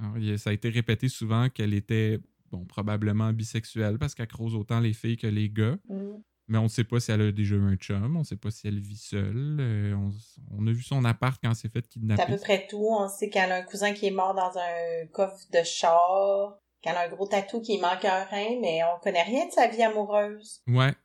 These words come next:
Speaker 1: fait qu'un petit peu de backstory pour Dacia, ça serait apprécié.
Speaker 2: Mais plus de Dacia, ça serait apprécié tout court, je pense.
Speaker 1: Ah ben là, c'est sûr, là.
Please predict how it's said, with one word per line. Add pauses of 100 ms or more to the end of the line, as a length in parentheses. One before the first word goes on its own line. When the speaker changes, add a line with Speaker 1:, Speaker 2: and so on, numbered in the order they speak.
Speaker 1:
fait
qu'un
petit
peu
de
backstory
pour
Dacia,
ça
serait
apprécié.
Speaker 2:
Mais
plus
de
Dacia,
ça
serait
apprécié
tout
court,
je
pense. (100)
Speaker 1:
Ah
ben
là,
c'est
sûr,
là.